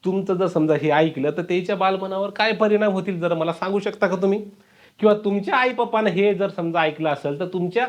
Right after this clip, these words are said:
आईपप्पांची प्रतिक्रिया काय असेल हे जाणून घेण्यामध्ये मला खरं तर इंटरेस्ट आहे. कारण हे ज्या प्रकारचे, अ, स्टेटमेंट करतेत, बोलतेत, बिलतेत, त्याच्या घरच्याला कसं काही वाटत नाही,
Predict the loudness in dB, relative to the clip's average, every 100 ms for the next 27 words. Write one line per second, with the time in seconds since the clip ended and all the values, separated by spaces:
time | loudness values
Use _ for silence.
0 | -2 -2 -2 -4 -4 -4 -4 -4 -4 -4
1 | -2 0 0 0 0 -2 -2 -2 -2 -2
2 | -2 -2 -4 -4 -4 -4 -4 -4 -4 -2
3 | -2 -4 -6 -6 -6 -10 -10 0 0 2
4 | 2 2 0 0 -4 -2 2 2 0 -10
5 | -14 0 4 6 4 0 -2 2 -2 0
6 | -2 0 0 4 2 4 2 0 0 0
7 | 2 0 2 -2 -4 0 0 0 -4 -4
8 | 0 2 2 0 -2 2 2 0